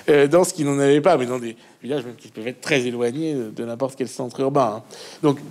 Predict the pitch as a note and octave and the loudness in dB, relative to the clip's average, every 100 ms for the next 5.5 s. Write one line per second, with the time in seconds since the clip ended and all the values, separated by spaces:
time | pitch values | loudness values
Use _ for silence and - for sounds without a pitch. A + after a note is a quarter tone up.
0 | - - - - - - D3+ C#3+ C3+ C3 | -18 -16 -16 -18 -20 -8 0 4 4 4
1 | C3 B2+ - - F#3 F3+ E3+ F3+ E3+ A3+ | 0 -6 -6 -2 2 2 2 0 -2 -4
2 | A3 - _ _ _ _ _ _ _ _ | -4 -10 _ _ _ _ _ _ _ _
3 | _ _ _ _ _ _ _ _ _ - | _ _ _ _ _ _ _ _ _ -20
4 | - _ _ _ - - D3+ C#3+ D3 - | -20 _ _ _ -20 -6 -2 -2 -2 0
5 | G#3+ G#3+ F#3 D#3+ C#3+ | 2 4 4 4 2